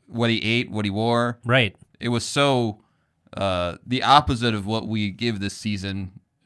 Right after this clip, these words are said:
Speaker 2: Right. And this season, I think, too, it's kind of been hijacked by kind of a righteousness by the law, right? You give big gifts and you do this and you have lots of food and
Speaker 1: Christmas
Speaker 2: you know,
Speaker 1: bonuses. <laughs>
Speaker 2: Right. And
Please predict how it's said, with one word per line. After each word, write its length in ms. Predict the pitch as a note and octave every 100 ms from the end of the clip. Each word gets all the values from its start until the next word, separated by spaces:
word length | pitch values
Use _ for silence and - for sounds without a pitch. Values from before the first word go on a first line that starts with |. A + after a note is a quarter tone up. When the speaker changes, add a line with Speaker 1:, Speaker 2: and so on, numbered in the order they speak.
| _ _
Speaker 2:
Right. 360 | A2+ B2+ C#3 -
And 160 | C3+ C#3
this 140 | F3+
season, 420 | - C#3+ E3+ B2+
I 100 | A2
think, 280 | G2+ A2+ F#2+
too, 340 | - C#3 A#2+ F2 _ _
it's 140 | - -
kind 200 | C3+ F3
of 60 | E3+
been 120 | -
hijacked 720 | - B2 E3 G#2+ F2+ - G2
by 500 | F#2+ G2 G#2 G#2 G2 _ _
kind 160 | - A2+
of 100 | G#2+
a 40 |
righteousness 500 | F2 G2 A2 - G#2
by 180 | - G2
the 80 | G#2
law, 320 | A#2+ A2+ C2 -
right? 280 | D#2 F2+ B2 _ _ _
You 120 | D#2+
give 360 | G2 A2+ F#2+ -
big 220 | A2+ G#2
gifts 460 | G#2+ A2 D#2+ - F#2
and 100 | F#2
you 80 |
do 240 | F2 A#2+ B2
this 280 | A2 F#2 G2
and 80 |
you 60 | F#2
have 180 | A2 G2+
lots 260 | G2+ B2 -
of 80 |
food 440 | - C3 A#2 G2 E2+
and 120 | D#2+ _ _ _ _ _ - _ _ _ _ _
Speaker 1:
Christmas 300 | E3 D3 D#3
Speaker 2:
you 60 | E3
know, 120 | C3+
Speaker 1:
bonuses. 480 | A#2+ G#2+ G2 F2+ -
<laughs> 60 | A3
Speaker 2:
Right. 320 | D3+ D#3+ G2 - _ _ _ -
And 320 | D3 C#3+